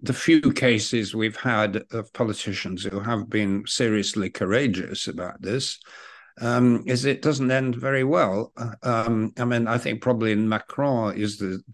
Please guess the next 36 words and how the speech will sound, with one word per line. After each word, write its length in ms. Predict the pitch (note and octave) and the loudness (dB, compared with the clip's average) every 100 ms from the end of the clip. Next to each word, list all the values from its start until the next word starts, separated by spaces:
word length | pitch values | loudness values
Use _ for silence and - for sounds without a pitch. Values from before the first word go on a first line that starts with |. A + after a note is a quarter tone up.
| - - | -18 -4
to 140 | A#2 | 0
my 240 | A2 A#2+ | 2 4
mind, 420 | A#2+ F2+ F#2 A#2+ F#2+ | 4 4 2 0 2
I, 60 | G2+ | 0
I 160 | G2+ G#2+ | 0 0
know 160 | G#2+ | 0
he's 160 | A2+ G2 | 0 -2
a 80 | G2 | -6
very 180 | F#2+ G2+ | -2 -2
controversial 640 | - G#2+ - G#2+ G#2+ - G2+ | -2 -4 -4 -2 -2 -2 -4
politician, 640 | G#2 G2+ - A#2+ - B2 | -2 -4 -2 -4 0 -2
but, 280 | G#2+ G#2+ - - - - _ _ - | 0 -2 -4 -16 -18 -20 _ _ -8
uh, 260 | G#2 G#2+ G#2+ | -2 0 2
the 120 | A2+ | 4
most 300 | A#2+ A#2+ A#2+ | 4 4 2
inspirational 1120 | G#2+ - A#2 A2 C#3+ - - G2+ D#2 F#2+ G2+ - - - | 0 2 4 4 4 2 -2 -4 -4 -6 -8 -12 -18 -8
political 480 | - G#2 F#2+ G#2 A2 | -2 -2 -2 -4 0
leader 360 | G#2+ G#2 G2 G2 | 2 4 2 0
at 120 | - | -2
the 80 | G2+ | -2
moment. 440 | G2+ G#2+ D3 - | 0 -2 -4 -4
You 120 | A#2+ A2 | -4 -2
know, 140 | G2+ | -2
he 160 | G#2 G#2+ | 0 -2
was 180 | G#2+ | -2
willing 380 | G#2 A2+ G#2+ G2 | 0 0 2 0
to, 400 | G2+ G#2+ G#2 G2+ - - - - - _ | -2 0 0 -2 -6 -20 -20 -20 -20 _
uh, 120 | - G#2 | -4 -2
go 240 | A2 A2 | 2 2
out 260 | A2+ G#2+ G#2+ | 2 2 0
on 160 | G2+ | 0
a 60 | G#2 | 2
limb 560 | A2 A#2+ A#2 A#2 A#2 A#2 | 4 4 4 2 0 -4
on 240 | G#2+ G#2 | -4 -2
energy 400 | A2 A#2 G#2+ A#2 | 0 -2 -2 -6
taxation 960 | - A#2 - - A#2 A#2 - B2+ B2+ | -2 -4 -2 0 0 0 -2 -2 -2